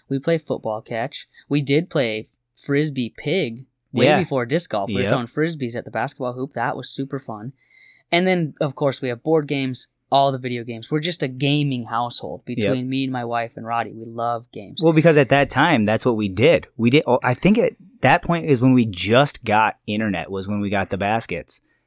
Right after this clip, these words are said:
Speaker 2: And we were just playing games all the time, like,
Speaker 1: Right.
Speaker 2: every night.
Speaker 1: Yep.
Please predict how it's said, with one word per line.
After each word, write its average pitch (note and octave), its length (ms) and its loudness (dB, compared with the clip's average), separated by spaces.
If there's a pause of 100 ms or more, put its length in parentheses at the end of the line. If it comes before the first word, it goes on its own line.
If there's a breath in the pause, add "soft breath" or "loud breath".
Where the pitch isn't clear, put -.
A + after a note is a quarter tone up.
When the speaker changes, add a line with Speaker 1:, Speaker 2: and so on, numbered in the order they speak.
(140)
Speaker 2:
And A2+ 300 0
we A2+ 100 4
were A2 120 4
just A2 180 0
playing B2 360 2
games A2+ 380 2
all G2 140 0
the F2+ 80 -6
time, F2 480 -10 (160)
like, G2 260 -2
Speaker 1:
Right. A#2+ 340 -2
Speaker 2:
every B2 360 4
night. B2+ 240 2
Speaker 1:
Yep. A2+ 220 -4